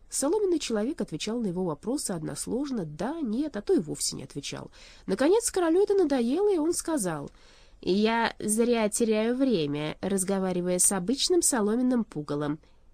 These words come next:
По-моему, тебя напрасно прозвали мудрым, только глупец может упорствовать в таком положении. Впрочем, твою судьбу решит сам Пакир.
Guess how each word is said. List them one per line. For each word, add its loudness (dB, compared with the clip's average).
По-моему, 4
тебя 0
напрасно 0
прозвали -2
мудрым, 0
только 0
глупец 2
может -2
упорствовать -2
в -16
таком -2
положении. -4
Впрочем, 6
твою 2
судьбу 2
решит 0
сам 4
Пакир. -4